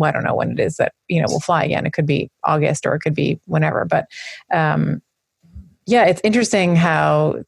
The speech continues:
everything gets called under the microscope for you to say, "Okay, what, what can I automate, delegate, and, and delete?" That's, that's wonderful.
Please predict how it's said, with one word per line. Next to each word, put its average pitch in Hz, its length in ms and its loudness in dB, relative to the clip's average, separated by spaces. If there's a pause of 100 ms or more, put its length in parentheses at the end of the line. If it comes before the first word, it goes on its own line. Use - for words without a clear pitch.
(160)
everything 175 500 4
gets 151 260 0 (140)
called 160 460 2
under 160 260 2
the 156 80 2
microscope 160 560 0
for - 80 -2
you 160 80 2
to 160 40 0
say, 160 120 0
"Okay, - 220 0
what, 151 300 2 (100)
what 180 280 4 (120)
can 185 140 0
I 160 200 2
automate, 170 380 2
delegate, 156 460 2
and, - 340 -2
and - 140 -2
delete?" - 320 -2
That's, 165 220 -2
that's 160 240 -4
wonderful. 151 440 -2